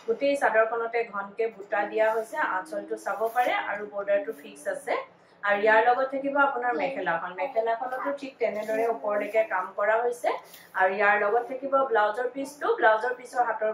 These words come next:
বাবে এটা পাৰি দিয়া হৈছে। এই কাপোৰযোৰ ল'ব পাৰিব আপোনালোকে মাত্ৰ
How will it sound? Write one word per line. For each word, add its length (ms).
বাবে 180
এটা 140
পাৰি 300
দিয়া 220
হৈছে। 240
এই 180
কাপোৰযোৰ 480
ল'ব 120
পাৰিব 240
আপোনালোকে 420
মাত্ৰ 220